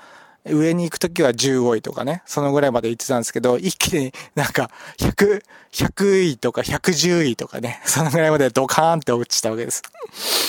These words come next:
もう、一瞬で突き落とされた感じですよね、本当に。せっかくその、ファンになってくれた人も、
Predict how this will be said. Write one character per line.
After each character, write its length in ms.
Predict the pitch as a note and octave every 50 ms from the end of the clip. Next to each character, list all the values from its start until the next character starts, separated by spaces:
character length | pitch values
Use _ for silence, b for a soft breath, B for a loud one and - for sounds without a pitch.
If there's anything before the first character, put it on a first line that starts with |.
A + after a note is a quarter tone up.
| B B B - -
も 280 | B2 G#3 D#3+ C#3+ C3 -
う、 440 | E3+ F#3 F#3+ F3+ D3+ - _ - D3
一 40 | C3
瞬 420 | - - - - - G#3+ G#3+ G#3
で 140 | F#3+ G3 F#3
突 180 | - - - -
き 120 | - G3
落 80 | F#3+ F#3
と 80 | F#3+
さ 140 | E3 - F#3
れ 60 | D#3+
た 100 | C3 A#2+
感 140 | G#2+ A2 A2
じ 80 | A2 G#2+
で 80 | A2+
す 120 | A2+ - -
よ 80 | -
ね、 120 | - G2+ A#2
本 220 | A2+ - C3+ - -
当 140 | - - D3+
に。 180 | C3+ B2 B2 B B B B B B B B B B B
せ 200 | - - - E3+
っ 40 | E3+
か 160 | - - A3 G3+
く 140 | D#3+ E3+
そ 120 | - F3+ F3
の、 300 | E3+ D#3 D#3 D#3+ D3 - b b b b b b b _ _
フ 100 | - -
ァ 80 | E3+ F3
ン 80 | E3+
に 80 | D#3 C#3
な 100 | B2+ B2
っ 20 | G#2+
て 80 | B2+
く 80 | A2+ B2
れ 60 | A#2
た 100 | A#2 A2+
人 180 | G#2 - B2 A#2
も、 420 | A#2 A2+ A2+ A2+ A2+ B2 C3 -